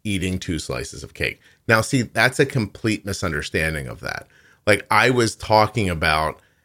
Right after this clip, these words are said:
how a person with type one will fight with the glycemic index and glycemic load of foods because they don't have any insulin to resist them. Whereas a person like myself who doesn't have diabetes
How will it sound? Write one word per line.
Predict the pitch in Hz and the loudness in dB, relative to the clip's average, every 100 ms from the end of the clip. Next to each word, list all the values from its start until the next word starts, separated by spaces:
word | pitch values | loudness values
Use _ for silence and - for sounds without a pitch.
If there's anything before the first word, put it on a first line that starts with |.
| _ | _
how | - 95 90 92 90 82 - _ _ _ _ - | -4 0 4 4 4 0 -6 _ _ _ _ -8
a | 117 | -2
person | 113 104 104 | 2 2 0
with | 87 82 | -4 -2
type | 104 87 80 | 0 0 0
one | 117 127 85 87 | 4 4 4 0
will | 92 85 | 0 0
fight | - 113 120 - | 2 2 2 0
with | 104 | -4
the | 92 | -4
glycemic | 92 85 82 104 85 78 - - - | 0 2 2 -2 -2 -2 -4 -12 0
index | 104 85 78 - | 0 2 0 -2
and | 95 | -4
glycemic | 87 78 - 95 80 95 | 0 -2 0 -2 -2 2
load | 95 90 | 4 2
of | 73 | 0
foods | - 147 135 80 73 | -2 4 4 2 -4
because | 82 - 92 82 | -10 -2 -2 0
they | 95 | -2
don't | 85 90 - | -2 -2 -4
have | - 92 | -2 0
any | 87 82 | 0 -2
insulin | - 90 80 85 69 - | -4 -6 -6 -6 -6 -6
to | 73 | -6
resist | 64 80 120 139 - | -6 0 2 2 -2
them. | 62 60 - - - _ | -8 -8 -12 -20 -20 _
Whereas | 107 95 92 87 82 - - | 4 6 6 4 2 -2 -8
a | 101 | -8
person | - 95 90 90 | -2 0 0 0
like | 73 - | -2 -2
myself | 76 78 165 131 - | -4 2 2 2 0
who | 90 - _ | -8 -8 _
doesn't | 76 65 - | -6 -6 -2
have | 151 143 | 0 2
diabetes | 76 65 58 60 58 76 | 2 0 -2 -6 -6 -8